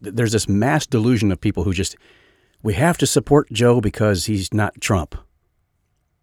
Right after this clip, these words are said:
'Cause the only alternative is, you know, we gotta, we'd have to go with Trump. Now, now, if, if Gavin Newsom steps in, which I believe he's the next one in line,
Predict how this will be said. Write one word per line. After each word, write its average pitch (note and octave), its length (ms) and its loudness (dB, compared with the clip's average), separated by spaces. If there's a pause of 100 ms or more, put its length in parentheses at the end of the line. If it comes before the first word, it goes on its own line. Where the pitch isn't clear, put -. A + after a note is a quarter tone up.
(1040)
'Cause E2+ 100 -8
the A#2 80 2
only C#3 160 8
alternative G#2+ 520 2
is, D#2+ 140 -6
you A2 80 -2
know, F2 100 -2
we F2 100 -6
gotta, F2 220 -4 (100)
we'd G2+ 160 -8
have F2 80 -8
to F2 80 -14
go F2 100 -6
with D#2 140 -8
Trump. - 340 -12 (2500)
Now, D#2+ 140 -8
now, F2 220 -6
if, - 180 -14 (160)
if F#2 160 -8
Gavin G2+ 400 0
Newsom G#2+ 400 -2
steps - 380 -6
in, C2+ 240 -10 (140)
which - 120 -12
I D2+ 100 -12
believe C#2 220 -12
he's D#2 160 -10
the C#2+ 80 -10
next C2+ 260 -12
one A#1 140 -14
in A#1 80 -16
line, - 300 -16